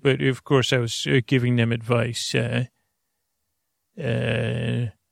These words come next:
and I guess I gave them the wrong advice on that. Uh, this one, uh, I wish I could have been a member of, too. Parrots Are Us. Uh, that sounds like a great club.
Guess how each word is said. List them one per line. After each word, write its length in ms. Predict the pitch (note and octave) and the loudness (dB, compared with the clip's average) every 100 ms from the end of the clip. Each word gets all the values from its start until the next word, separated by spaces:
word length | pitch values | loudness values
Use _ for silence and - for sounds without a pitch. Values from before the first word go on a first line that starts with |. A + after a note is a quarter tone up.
| _ _ _ _ _ _ _ | _ _ _ _ _ _ _
and 220 | E3 A#2 A#2 | -4 -2 0
I 80 | |
guess 220 | A2+ A2+ B2 | 0 0 0
I 80 | |
gave 200 | A#2 A#2 | 2 2
them 60 | A2+ | 2
the 100 | A2+ | 0
wrong 320 | A2+ A#2+ A#2 | 4 4 4
advice 420 | A2+ A2+ A#2 A#2+ | 0 0 -2 -2
on 200 | - A#2 | -4 -2
that. 320 | A#2 A2+ A#2 B2 | -2 -2 -2 -4
Uh, 100 | C3+ | -2
this 380 | B2+ D3+ D#3 F3 | 2 2 2 2
one, 280 | E3 D#3 D#3 | 2 2 2
uh, 260 | D2+ D2 | 2 4
I 60 | B2+ | 4
wish 320 | C3 C#3 - | 6 6 6
I 100 | C3+ | 4
could 140 | - | 4
have 80 | B2+ | 2
been 180 | B2+ B2+ | 4 4
a 40 | |
member 360 | B2 B2+ B2 B2+ | 4 4 6 4
of, 160 | A#2 - | 4 0
too. 360 | D#3 C#3 A#2 - | 4 6 4 2
Parrots 460 | C#3+ C#3 C3 - | 6 6 6 4
Are 280 | C3 B2+ B2 | 6 8 8
Us. 460 | C3 B2 A2+ - B2+ | 6 6 4 0 2
Uh, 400 | A#2+ A#2 A2+ G#2+ _ _ _ _ - | 2 2 2 0 _ _ _ _ -8
that 420 | C#3+ B2 C3+ C3 | -2 4 4 4
sounds 420 | - C3+ B2+ B2 | 2 2 2 2
like 240 | C3 A#2 - | 2 2 -2
a 60 | |
great 320 | B2 B2+ A#2+ - | 0 2 2 2
club. 520 | C3+ C3 A#2+ A2+ | 4 8 6 4